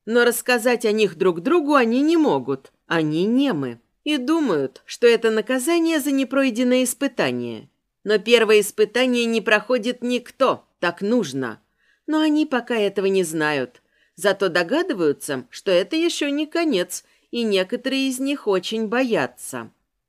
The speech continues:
Они стоят, красивые, юные, незрячие существа,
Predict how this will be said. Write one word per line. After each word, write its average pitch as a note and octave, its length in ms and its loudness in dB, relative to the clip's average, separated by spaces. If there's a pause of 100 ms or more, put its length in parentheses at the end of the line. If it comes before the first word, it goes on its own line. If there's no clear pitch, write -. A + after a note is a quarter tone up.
(120)
Они F#3+ 340 -4
стоят, G3 680 -2 (100)
красивые, F3 760 -2
юные, D#3+ 680 0
незрячие A3+ 680 0
существа, D3+ 800 -6